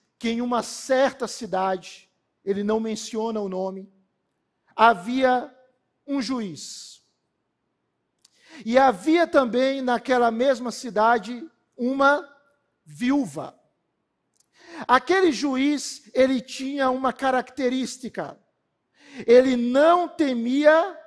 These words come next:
a Deus, versículo dois, nem respeitava o quê? Homem algum.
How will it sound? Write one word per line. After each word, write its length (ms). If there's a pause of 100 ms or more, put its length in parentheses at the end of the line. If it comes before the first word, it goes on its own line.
(200)
a 120
Deus, 500
versículo 520
dois, 640 (880)
nem 480
respeitava 1000
o 100
quê? 380 (880)
Homem 420
algum. 340